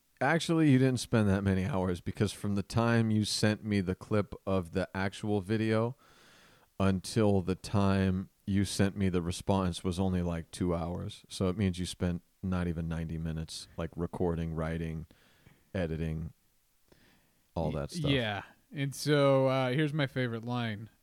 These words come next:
Speaker 2: uh, 'cause one of the guys in the video is wearing a Kobe jersey.
Speaker 1: Mm. Oh, no.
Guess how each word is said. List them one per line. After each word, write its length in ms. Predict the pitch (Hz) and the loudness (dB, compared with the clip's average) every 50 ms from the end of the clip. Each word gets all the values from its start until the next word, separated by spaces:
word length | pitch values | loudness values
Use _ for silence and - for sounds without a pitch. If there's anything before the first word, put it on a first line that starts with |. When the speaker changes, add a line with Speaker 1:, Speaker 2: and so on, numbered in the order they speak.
| _ - 185 | _ -10 -6
Speaker 2:
uh, 220 | 135 123 117 117 110 | -4 -4 -2 -4 -4
'cause 180 | - 127 120 | -4 -6 -4
one 160 | 123 135 135 | -4 -4 -2
of 60 | 131 123 | -2 -4
the 80 | 120 | -4
guys 320 | 110 117 117 113 113 110 113 | -4 -4 -4 -2 -4 -6 -6
in 60 | 110 | -8
the 40 | 110 | -6
video 280 | 104 139 156 143 120 113 | -6 -4 -4 -2 -2 -4
is 80 | 110 | -4
wearing 200 | 110 113 110 107 | -2 -4 -2 -4
a 60 | 104 | -4
Kobe 380 | 95 - - 127 127 117 117 110 | -8 -8 -6 -6 -6 -6 -6 -8
jersey. 500 | 107 110 110 113 113 107 113 110 107 - - _ - _ _ - | -8 -8 -8 -8 -8 -8 -8 -8 -10 -10 -12 _ -20 _ _ -4
Speaker 1:
Mm. 240 | 92 92 92 87 87 - - _ _ _ _ _ _ - | -2 -2 0 -2 -4 -6 -12 _ _ _ _ _ _ -2
Oh, 240 | 117 110 110 107 98 | 0 2 4 4 4
no. 500 | 92 92 95 101 101 101 98 95 87 85 | 2 2 2 4 4 4 4 2 0 -4